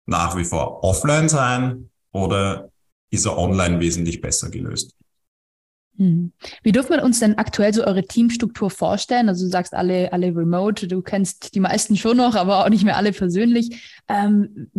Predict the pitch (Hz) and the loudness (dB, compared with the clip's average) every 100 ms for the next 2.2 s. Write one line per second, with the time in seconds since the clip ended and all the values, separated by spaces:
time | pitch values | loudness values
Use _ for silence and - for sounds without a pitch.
0 | - 240 269 269 285 233 240 233 214 202 | -2 0 0 2 2 2 -2 -2 -2 0
1 | 185 190 240 240 240 - 285 311 240 220 | -4 -2 -2 -2 -6 -6 -2 0 0 0
2 | 240 | -2